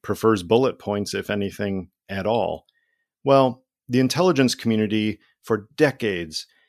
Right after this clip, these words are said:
has been very good about reading the most obscure tea leaves to try to figure out what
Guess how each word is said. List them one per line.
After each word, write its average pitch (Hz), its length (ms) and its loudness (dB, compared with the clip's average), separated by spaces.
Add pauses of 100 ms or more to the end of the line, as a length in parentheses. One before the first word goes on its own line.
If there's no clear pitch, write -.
(240)
has 110 120 -4
been 113 200 2
very 135 260 2
good 110 460 4
about 104 340 -2
reading 113 640 0 (320)
the 113 120 0
most 110 380 2
obscure 131 600 -4
tea 127 320 -6
leaves 95 460 -4
to - 100 -6
try 120 260 -2
to 110 80 0
figure 107 420 -2
out 101 280 2
what 101 380 -4